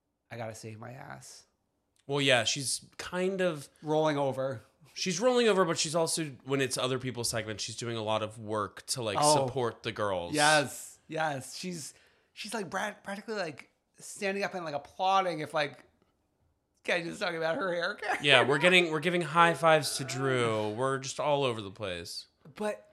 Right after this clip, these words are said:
Speaker 1: the right, the right spirit, the right mentality, I would say.
Speaker 2: I would say so too. I mean,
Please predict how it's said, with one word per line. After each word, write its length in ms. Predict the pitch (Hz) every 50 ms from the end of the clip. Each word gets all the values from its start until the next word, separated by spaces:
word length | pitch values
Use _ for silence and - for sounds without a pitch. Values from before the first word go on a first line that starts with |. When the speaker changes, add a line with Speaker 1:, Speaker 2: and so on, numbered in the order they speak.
| _ -
Speaker 1:
the 360 | 196 156 147 147 139 143 180 180
right, 460 | 175 190 185 196 196 208 202 - - _
the 80 | 165 151
right 300 | 156 175 185 202 196 -
spirit, 400 | - - - 160 160 160 175 175
the 80 | 165 139
right 240 | 147 151 147 151
mentality, 440 | 147 143 143 143 139 143 139 131 139
I 100 | 139 143
would 120 | - - -
say. 160 | 139 135 139 - 139 - - - -
Speaker 2:
I 100 | 151 160
would 140 | 185 185 190
say 120 | 214 208
so 180 | 190 - 220 208
too. 260 | 208 - 254 220 139
I 100 | 110 127
mean, 280 | 143 147 147 139 120